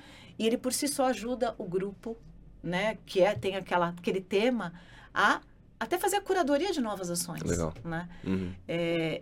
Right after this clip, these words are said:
Speaker 1: e, claro, acho que todos nós, homens e mulheres, juntos, né? Ter essa consciência. O que que eu estou fazendo pra trabalhar essa questão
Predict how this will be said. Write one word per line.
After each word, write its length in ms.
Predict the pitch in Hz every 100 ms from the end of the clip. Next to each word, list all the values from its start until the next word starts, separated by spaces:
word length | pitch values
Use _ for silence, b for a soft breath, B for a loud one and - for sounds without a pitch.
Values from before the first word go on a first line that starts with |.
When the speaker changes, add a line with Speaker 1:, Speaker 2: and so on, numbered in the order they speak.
| -
Speaker 1:
e, 120 | 269
claro, 360 | 302 226 147 160
acho 160 | -
que 280 | - 196 175 - - - - - - -
todos 320 | 226 233 226
nós, 300 | 208 165 156
homens 320 | 165 180 202 190
e 40 |
mulheres, 640 | 185 165 165 190 175 - -
juntos, 640 | 160 196 233 - 165 -
né? 240 | 170 185 180 b b b b -
Ter 160 | 220 254
essa 200 | 254 240
consciência. 800 | - 240 247 - 220 170 - 175
O 60 |
que 160 | - 302
que 220 | - 285
eu 260 | 277 415 440 - - - - - -
estou 360 | - - 269
fazendo 680 | 330 277 202 190 220 233 294 - - - - - -
pra 120 | 214
trabalhar 320 | 233 233 208 196
essa 160 | 196
questão 460 | 190 180 - 170